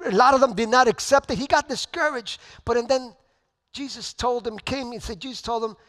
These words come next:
"Take courage, Paul, because the same way that you testify in Jerusalem, you're gonna testify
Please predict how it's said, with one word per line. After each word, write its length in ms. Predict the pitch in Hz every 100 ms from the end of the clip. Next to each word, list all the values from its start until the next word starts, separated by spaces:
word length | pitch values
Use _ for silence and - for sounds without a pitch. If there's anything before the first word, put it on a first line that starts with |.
| _ _ _ _
"Take 220 | 240 254
courage, 420 | - 285 262 -
Paul, 420 | - 170 165 - _
because 260 | - 202 175
the 80 |
same 380 | 180 269 247 240
way 160 | 240 226
that 160 | 202
you 80 | 202
testify 760 | - 233 - 190 - 214 202 196 - _ _ -
in 100 | 185
Jerusalem, 640 | 185 185 254 196 190 180
you're 80 | 277
gonna 180 | 285
testify 800 | 175 - 226 - 185 - 196 185